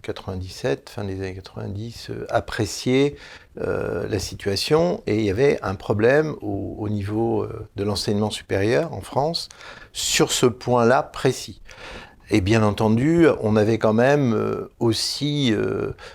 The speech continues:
euh, dans l'idée de, de faire apparaître une formation, euh, un, qui avait, euh, en toile de fond une vocation patriotique, c'est-à-dire que le, l'objectif de, de mettre en avant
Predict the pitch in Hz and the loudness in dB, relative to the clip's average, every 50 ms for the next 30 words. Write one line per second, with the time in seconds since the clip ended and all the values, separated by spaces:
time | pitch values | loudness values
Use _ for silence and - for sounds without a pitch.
0 | - - - - - 85 87 87 87 87 104 104 95 113 110 110 113 123 120 113 | -18 -12 -8 -8 -6 -6 -6 -8 -8 -8 -4 -2 0 2 2 2 2 0 2 4
1 | 135 139 147 156 160 165 156 117 110 107 104 - - 104 113 98 - - - 143 | 6 8 8 8 8 8 6 6 4 2 2 0 -4 -6 -6 -8 -4 0 4 4
2 | 139 131 127 - 139 131 127 127 117 - 123 113 104 - 123 113 104 104 101 98 | 4 4 4 2 2 2 4 2 0 -2 -4 -4 -2 0 0 0 0 0 -2 -4
3 | - - - 143 143 151 160 170 170 - - - - - - - - - 110 110 | -4 -4 -2 0 0 0 0 -2 -4 -8 -14 -20 -20 -20 -18 -10 -4 -2 0 0
4 | 110 110 110 107 110 110 107 - - _ _ _ _ _ - 107 104 104 104 104 | 0 0 0 0 -2 -2 -4 -4 -8 _ _ _ _ _ -2 -2 0 0 0 -2
5 | 104 104 104 104 101 101 104 107 101 - - 113 104 104 101 107 127 135 139 139 | -2 -2 -2 -4 -4 -6 -6 -8 -8 -4 0 2 2 2 4 4 4 4 6 6
6 | 123 110 104 110 - - 113 98 - - 117 98 98 104 92 - - 127 117 107 | 6 4 2 2 -2 -4 -6 -6 -2 -2 0 0 0 -2 -2 -2 -2 -2 -2 -2
7 | 101 98 - 101 95 - 113 104 104 98 - - 120 117 - - 170 131 - - | -2 -4 -4 -6 -4 -4 -6 -4 -6 -6 -6 -4 -6 -4 -2 -4 -4 -4 -4 -6
8 | - 104 101 101 - - - - - 101 110 120 127 107 101 107 127 - - - | -6 -4 -4 -4 -6 -6 -6 -8 -4 0 4 4 4 4 2 0 0 0 -2 -4
9 | - - 139 127 113 98 98 98 101 90 98 110 107 113 123 123 123 - - 117 | -6 -6 -4 -4 -4 -2 -2 -2 -2 -2 0 0 2 4 4 2 2 0 0 2
10 | 113 117 113 113 120 113 113 | 4 4 4 4 2 0 0